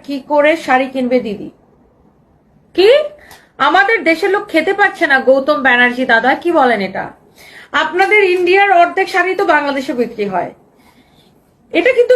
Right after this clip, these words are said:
ট্রু। আম-, আপ-, ইন্ডিয়ার সাথে কিন্তু বাংলাদেশের কাপড়ের বিজনেসটা অনেক ভালো, আর ইন্ডিয়া থেকে প্রচুর শাড়ি, ড্রেস বাংলাদেশে আসে। বাংলাদেশের মানুষ খেতে পারছে না, হিন্দুদের উপর অত্যাচার হচ্ছে, এগুলো আসলে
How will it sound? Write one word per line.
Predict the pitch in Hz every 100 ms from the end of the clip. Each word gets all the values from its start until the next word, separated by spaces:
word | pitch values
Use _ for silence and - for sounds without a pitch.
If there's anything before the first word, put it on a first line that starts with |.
| 494
ট্রু। | 359 311 208 220
আম-, | 277 285 294
আপ-, | 294 311
ইন্ডিয়ার | 311 359
সাথে | 381 381
কিন্তু | 381 359 330 294
বাংলাদেশের | 294 294 311 339 311
কাপড়ের | 302 320 294
বিজনেসটা | 277 311 - 294
অনেক | 302 254
ভালো, | 233 214
আর | 349
ইন্ডিয়া | 285 285 320
থেকে | 330 349
প্রচুর | 349 339 339 349 330
শাড়ি, | 302 285 294 220
ড্রেস | 254 262 247
বাংলাদেশে | 226 214 208 214 196
আসে। | 185 175 - - - - 247
বাংলাদেশের | 294 349 359 349 392
মানুষ | 381 392 -
খেতে | 339 359 370
পারছে | 359 349 359
না, | 349 349
হিন্দুদের | 330 320 277 330
উপর | 311 320
অত্যাচার | 294 294 311 311 302
হচ্ছে, | 302 302
এগুলো | 269 320
আসলে | 339 349